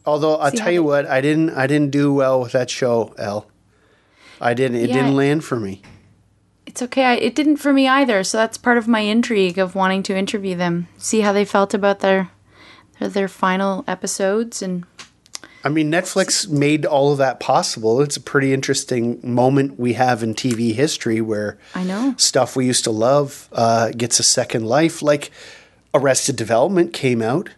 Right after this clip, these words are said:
Speaker 1: Now that came out to mixed reviews. Um, you know, some of it a
Speaker 2: Could be
Speaker 1: little bit
Speaker 2: interesting.
Speaker 1: deserved, but it was a good show. It was, I thought it was funny. The,
Speaker 2: Could be
Speaker 1: the new
Speaker 2: interesting.
Speaker 1: episodes.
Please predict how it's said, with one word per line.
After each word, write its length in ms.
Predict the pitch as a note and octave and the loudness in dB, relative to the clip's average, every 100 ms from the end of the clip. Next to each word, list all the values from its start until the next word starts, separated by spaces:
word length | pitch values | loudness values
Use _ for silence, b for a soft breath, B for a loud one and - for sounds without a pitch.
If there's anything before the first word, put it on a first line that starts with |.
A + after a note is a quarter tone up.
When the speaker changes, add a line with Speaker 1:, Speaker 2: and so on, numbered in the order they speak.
| - | -4
Speaker 1:
Now 120 | C3 | 0
that 160 | C#3 C#3+ | 0 0
came 180 | C#3 A#2+ | 0 0
out 120 | G2+ | 0
to 100 | - | 0
mixed 300 | A2+ G#2+ - | 0 -2 -4
reviews. 580 | A2+ G2+ G2+ A2+ - - - _ _ _ _ _ _ _ | -4 -4 -4 -4 -4 -6 -10 _ _ _ _ _ _ _
Um, 580 | A#2 A2 G#2+ G#2+ G2+ F#2+ _ _ _ _ _ _ _ _ _ _ - | 0 2 2 0 -4 -10 _ _ _ _ _ _ _ _ _ _ -2
you 100 | D3 | 0
know, 180 | G#2 C#3+ _ _ _ _ _ _ - | -2 -8 _ _ _ _ _ _ -2
some 240 | - D#3 | 0 2
of 120 | A#2 | 2
it 120 | A2 | 0
a 40 | - | -2
Speaker 2:
Could 80 | G#2 | -2
be 60 | A#2 | 0
Speaker 1:
little 140 | C#3+ | 0
bit 100 | A#2 | 0
Speaker 2:
interesting. 120 | - G2 | -4 -4
Speaker 1:
deserved, 380 | G2+ C#3 D#3+ | 0 0 0
but 120 | E3+ F3+ | 0 2
it 40 | |
was 140 | G#3 G#3 | 2 0
a 40 | |
good 160 | A3+ G3+ | -2 -2
show. 400 | - - F4 B2+ | 0 2 0 2
It 20 | |
was, 160 | C3+ D#3 | 2 2
I 180 | D3+ G#3 | 2 0
thought 240 | G#3 B2 | 0 -4
it 20 | |
was 140 | G#2 - | -4 -8
funny. 340 | - F#2 C#3 - b b b b b b b _ - | -8 -8 -10 -14 b b b b b b b _ -4
The, 120 | A#2+ | 0
Speaker 2:
Could 80 | G#2 | 0
be 100 | G#2 | 0
Speaker 1:
the 80 | C#3+ | 2
new 200 | A#2+ A#2 | 4 4
Speaker 2:
interesting. 340 | A2 - - | 2 0 -6
Speaker 1:
episodes. 300 | - E3 - | -6 -6 -8